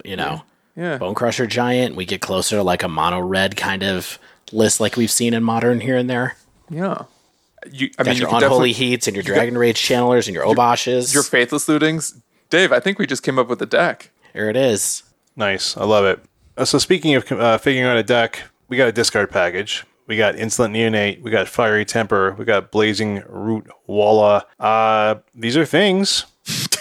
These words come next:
Speaker 3: They go together. We still do have illegal Faithless Looting. Um, you know what I mean? So, Mono Red Phoenix? I don't know. I mean, there's,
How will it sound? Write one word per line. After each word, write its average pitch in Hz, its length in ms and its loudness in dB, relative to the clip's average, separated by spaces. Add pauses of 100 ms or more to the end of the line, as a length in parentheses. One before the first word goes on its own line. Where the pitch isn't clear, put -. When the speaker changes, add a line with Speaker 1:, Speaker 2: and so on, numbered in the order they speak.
(520)
Speaker 3:
They 110 120 -2
go 107 220 0
together. 147 500 2 (360)
We 113 120 -4
still 135 320 4
do 135 220 0
have 139 320 2
illegal 123 540 0
Faithless 131 420 0
Looting. 110 440 2 (360)
Um, 104 760 -2
you 113 80 -6
know 113 140 2
what 120 80 2
I 120 40 2
mean? 135 360 -2
So, 110 420 4 (160)
Mono 120 240 2
Red 131 220 0
Phoenix? - 800 0 (120)
I 123 80 -2
don't 226 140 2
know. 240 260 0 (160)
I 135 80 -8
mean, 165 140 -2
there's, 190 180 0